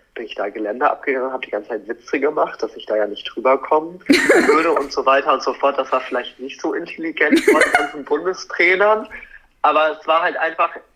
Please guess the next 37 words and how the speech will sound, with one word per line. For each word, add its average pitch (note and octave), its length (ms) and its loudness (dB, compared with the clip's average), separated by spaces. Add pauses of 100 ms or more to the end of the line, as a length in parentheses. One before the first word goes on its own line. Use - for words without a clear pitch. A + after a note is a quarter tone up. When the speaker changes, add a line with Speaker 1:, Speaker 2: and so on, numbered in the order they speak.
(100)
Speaker 1:
ich - 220 -6
hab D#3+ 160 -4
das G3 160 -4
Ganze D#3+ 340 -4
nicht D#3+ 180 -10
so E3+ 60 -6
richtig D#3+ 560 -6 (220)
ernst - 360 0
genommen. B2 280 -2
Und A#2+ 140 -10
vielleicht C#3 360 0
war C#3 100 4
das C#3 240 0
am C#3+ 140 0
Ende D#3 200 -2
auch C#3+ 120 2
so - 140 -6
ein B2+ 80 -8
bisschen D#3 280 -4
mein B2+ 240 0
Glück, - 400 -2 (540)
weil C#3 260 2
ich C#3 180 -4
einfach C3 300 -4 (540)
entspannt - 500 0
war G#2 140 2
dabei. G#2 340 2
Also - 200 -2
klar C3+ 320 4
ist - 120 -6
man B2+ 140 0
aufgeregt C3+ 640 0
und B2 140 -6
ich A#2+ 120 -12
war B2 140 4
nervös C3+ 560 0
und B2+ 160 -4